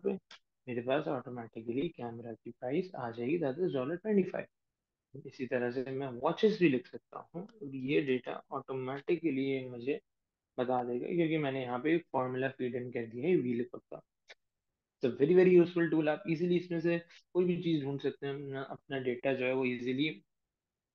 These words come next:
specify कर सकते हैं, specified value ढूंढ सकते हैं वी लुकअप के through। It's a very useful tool। अब एक और example करके देखते हैं। Let's suppose मैंने कहा कि मुझे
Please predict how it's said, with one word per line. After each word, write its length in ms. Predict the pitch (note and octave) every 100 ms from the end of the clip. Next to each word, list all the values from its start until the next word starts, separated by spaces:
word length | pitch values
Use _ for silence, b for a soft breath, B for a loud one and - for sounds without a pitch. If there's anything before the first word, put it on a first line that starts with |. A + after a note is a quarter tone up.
| _ _ _ _
specify 640 | _ C3+ C3 C3+ C#3 C3
कर 160 | B2
सकते 360 | A#2+ A#2+ - -
हैं, 200 | B2 - _ _ _ _ _ _ -
specified 640 | - C3 - C#3 D3+ D3
value 440 | C3 C3+ C#3+ D#3 D3+
ढूंढ 420 | B2+ B2 _ B2
सकते 340 | B2 - _
हैं 140 | A#2+ B2+
वी 180 | B2 A#2+
लुकअप 280 | A#2 -
के 140 | - -
through। 240 | - -
It's 160 | E3+ -
a 80 | D#3+ -
very 180 | F3+ D#3
useful 400 | C3 - B2 -
tool। 160 | - - _ _ _ _ _ _ _ _ _
अब 140 | D3 - _ _ _
एक 180 | F#3 -
और 160 | D#3+ D#3+
example 480 | D3 D3 C#3 D#3 C#3+
करके 280 | C#3 C#3
देखते 320 | C#3+ B2 - C3
हैं। 220 | D3 D3
Let's 200 | E3 E3+
suppose 380 | E3 C#3+ D#3 D3+
मैंने 320 | C#3+ D3+ F3
कहा 260 | D#3 C3 D3+
कि 140 | E3
मुझे 500 | D3+ C#3 B2+ D#3+ F3